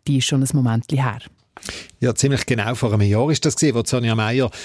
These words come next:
Speaker 2: das Fake-Profil von sich auf der casual lounge punkt c h entdeckt hat. Aber irgendwie hat sie die Geschichte nie ganz losgelassen. Und wo sie jetzt letzte auf unseren früheren Beitrag gestossen ist, eben dort, wo wir es von diesen Animateuren hatten, äh, wo das Portal einsetzt,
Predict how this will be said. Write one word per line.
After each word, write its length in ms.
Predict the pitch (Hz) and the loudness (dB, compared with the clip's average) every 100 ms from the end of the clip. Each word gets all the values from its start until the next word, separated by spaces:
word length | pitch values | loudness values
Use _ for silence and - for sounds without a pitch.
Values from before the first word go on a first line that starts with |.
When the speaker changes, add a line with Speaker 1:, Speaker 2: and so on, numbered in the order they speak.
| - - | -18 -4
Speaker 2:
das 200 | 113 - | -2 0
Fake-Profil 720 | 120 120 - 123 127 123 113 | 0 0 -2 0 2 2 2
von 140 | 107 | 0
sich 240 | 104 120 113 | 0 0 -2
auf 140 | - | -2
der 100 | 120 | -2
casual 360 | - 104 120 107 | 0 0 0 0
lounge 240 | 101 101 | 0 -2
punkt 240 | - 101 - | -2 -2 0
c 180 | 117 92 | 0 0
h 80 | 113 | -2
entdeckt 520 | 95 - 117 - - | -4 -2 -2 -2 -2
hat. 200 | 156 - - - - | -2 -2 -12 -12 -6
Aber 160 | 120 123 | -2 2
irgendwie 340 | 135 175 175 | 2 4 2
hat 200 | 147 151 | 2 2
sie 80 | - | 0
die 140 | 135 120 | 0 0
Geschichte 460 | - 139 - - | 0 -2 -2 0
nie 220 | 117 139 | 2 2
ganz 320 | 151 123 110 - | 2 0 0 2
losgelassen. 880 | 101 120 180 - 160 143 175 190 | 0 2 0 0 2 4 4 4
Und 320 | 143 139 - - | 4 0 -2 -6
wo 180 | 123 123 | -2 0
sie 240 | 139 131 | 2 2
jetzt 220 | 120 - | 2 0
letzte 440 | 127 143 - 160 147 | 0 0 0 0 0
auf 140 | 113 | 0
unseren 340 | 120 110 113 104 | 0 0 0 -2
früheren 520 | 110 147 202 185 170 - | 0 2 2 0 -2 -2
Beitrag 400 | 156 147 131 123 | -2 0 -2 -2
gestossen 460 | - 131 127 143 | -2 -2 0 0
ist, 200 | 113 92 - - - - | 0 0 -4 -10 -12 -4
eben 180 | 113 113 | -2 0
dort, 260 | 113 104 110 | 0 0 0
wo 80 | 104 | 0
wir 40 | |
es 140 | 98 | 0
von 100 | - | 0
diesen 200 | 107 95 | 0 0
Animateuren 800 | 98 104 101 90 87 110 117 139 123 | 0 0 0 2 0 0 2 0 0
hatten, 380 | 117 107 110 95 - - - | 0 0 -2 -4 -10 -16 -10
äh, 280 | - 107 107 107 | -4 0 0 0
wo 100 | 107 | 0
das 180 | 104 | -2
Portal 340 | - 117 110 104 | -2 -2 0 0
einsetzt, 480 | 135 147 127 - | 0 0 0 -4